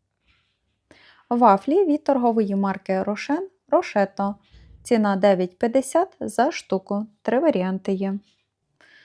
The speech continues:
Багато є акцій на вафлі та батончики від Nestlé та Nesquik. Nesquik вафелька дев'ять сімдесят, Кіткат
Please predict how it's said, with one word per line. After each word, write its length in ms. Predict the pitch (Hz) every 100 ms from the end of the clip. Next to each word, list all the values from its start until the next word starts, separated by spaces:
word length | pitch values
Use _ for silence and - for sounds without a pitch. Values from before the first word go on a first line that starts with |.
| _ -
Багато 340 | 233 226 220
є 160 | 202 202
акцій 400 | 262 330 - 247
на 140 | 202 196
вафлі 360 | 208 202 -
та 160 | - 190
батончики 720 | 196 196 269 339 - - 240
від 100 | 208
Nestlé 440 | 190 180 - 214 247
та 100 | 196
Nesquik. 800 | 196 185 180 175 - 180 - 202
Nesquik 440 | 202 208 - 185 -
вафелька 480 | 196 196 180 180 190
дев'ять 380 | 185 185 175 -
сімдесят, 800 | 226 247 208 202 185 175 - _
Кіткат 440 | 247 - 185 175